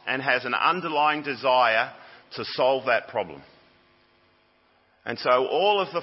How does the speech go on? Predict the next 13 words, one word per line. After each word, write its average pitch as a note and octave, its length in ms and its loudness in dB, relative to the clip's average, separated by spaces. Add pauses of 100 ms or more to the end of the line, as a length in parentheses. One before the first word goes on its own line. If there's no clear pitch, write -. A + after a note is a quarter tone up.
false F3+ 320 -2
religions E3 580 -8
in D3 140 -6
Jesus' D#3 640 -10
day D3 240 2
had B2+ 220 -8
one C#3 220 0
thing D3+ 160 -8
in C#3+ 120 -6
common. F#2 360 -6
They F2+ 120 -2
were F#2+ 120 -6
works-based. F2+ 680 -8